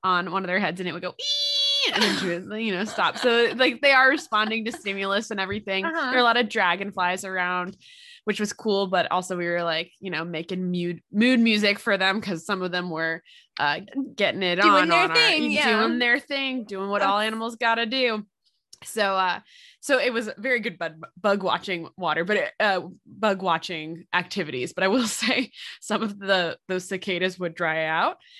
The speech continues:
Speaker 1: and then fly directly
Speaker 2: Right
Speaker 1: back
Speaker 2: back
Speaker 1: into
Speaker 2: to the water. <laughs>
Speaker 1: One of our other friends says it's, it's actually towards the end of their life cycle right now, and they're
Speaker 2: Yeah.
Speaker 1: just kind of naturally dying anyway. Um, but it was like, "I just, you spent half an hour
Speaker 2: Right.
Speaker 1: on my boat. I worked to save you.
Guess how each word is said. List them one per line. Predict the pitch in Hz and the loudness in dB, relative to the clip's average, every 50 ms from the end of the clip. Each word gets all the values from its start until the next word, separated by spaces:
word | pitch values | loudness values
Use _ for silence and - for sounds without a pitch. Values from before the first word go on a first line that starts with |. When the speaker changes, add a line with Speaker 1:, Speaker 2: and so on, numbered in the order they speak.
| - - - _ | -20 -20 -6 _
Speaker 1:
and | 180 180 180 | -2 0 2
then | 185 180 175 170 170 170 175 _ _ _ _ _ - | 2 2 2 2 -2 -4 -10 _ _ _ _ _ -20
fly | - - 240 254 254 247 254 262 277 285 311 330 330 349 359 370 381 381 381 370 311 | -14 -2 2 4 6 6 8 8 6 6 6 6 4 2 2 0 0 0 -2 -2 -2
directly | 254 285 277 254 202 - 208 240 | -2 2 4 4 4 6 4 4
Speaker 2:
Right | 302 339 | 4 6
Speaker 1:
back | 311 | 8
Speaker 2:
back | 311 269 - | 6 6 6
Speaker 1:
into | 392 - | 6 0
Speaker 2:
to | 415 370 | 0 0
the | 466 415 - 494 415 - - 427 - - 370 339 523 554 494 359 480 480 466 415 349 392 370 381 302 | 0 0 2 0 0 0 -2 -2 -2 -2 -2 -2 -4 -4 -4 -4 -4 -6 -6 -6 -4 -4 -6 -6 -6
water. | - | -4
<laughs> | - | -4
Speaker 1:
One | 302 320 | 0 0
of | 330 311 | 2 2
our | 294 285 | 2 2
other | 277 262 254 | 2 0 -2
friends | 254 254 226 220 208 | -4 -4 -6 -6 -6
says | 220 220 208 | -10 -12 -8
it's, | - 202 214 208 - - - - - | -8 -8 -8 -8 -12 -16 -18 -2 0
it's | 226 220 233 | 0 2 2
actually | 214 214 - - 220 196 | 2 0 2 -2 -4 -2
towards | 202 185 180 _ | -2 -4 -2 _
the | 185 170 | -4 -4
end | 165 165 | -4 -4
of | 165 | -4
their | 170 156 147 | -4 -2 0
life | 143 143 160 - | -2 -2 -2 -2
cycle | - 156 151 - 156 | -6 -8 -6 -4 -4
right | 160 160 147 131 | -2 -4 -4 -2
now, | - 151 151 151 156 | -4 -4 -4 -4 -4
and | 156 151 | -6 -4
they're | 151 147 | -6 -6
Speaker 2:
Yeah. | - | -6
Speaker 1:
just | 160 151 - - | -8 -10 -8 -8
kind | 160 143 147 | -8 -8 -8
of | - | -6
naturally | 151 143 139 - - - 147 147 | -6 -8 -8 -8 -10 -10 -10 -8
dying | - - 139 139 139 139 135 | -4 -2 -2 -2 -2 -4 -6
anyway. | 139 143 147 147 156 160 165 170 175 170 - _ _ | -8 -8 -6 -6 -4 -2 -2 -2 -2 -4 -6 _ _
Um, | - 156 147 156 180 | -2 -2 -2 -2 0
but | 175 180 | 2 2
it | 180 165 | 4 6
was | 196 214 220 220 214 | 6 4 4 4 2
like, | 214 190 196 196 - - - - - _ - | 0 0 0 0 -4 -8 -8 -8 -12 _ -4
"I | 349 359 | -2 -2
just, | 349 359 330 - - - | -2 -8 -10 -12 -10 -8
you | 302 330 | -10 -10
spent | - - - - 339 277 - | -8 -8 -2 -2 -2 -2 -2
half | - 269 277 285 - | -4 -6 -6 -6 -4
an | 285 277 | -2 0
hour | 262 262 254 220 180 170 | 0 2 2 2 0 -2
Speaker 2:
Right. | 175 - | -2 0
Speaker 1:
on | - 214 226 | -2 -4 -2
my | 233 240 220 | -2 -6 -4
boat. | 214 214 190 175 175 170 - | -2 0 0 0 0 -2 -2
I | - 185 190 | -4 -4 -4
worked | 202 220 277 - - - - - - | -4 -6 -6 -8 -12 -16 -14 -12 -10
to | 247 233 | -8 -10
save | - - 262 262 269 277 240 | -6 -2 -2 0 0 0 2
you. | 226 262 | 2 0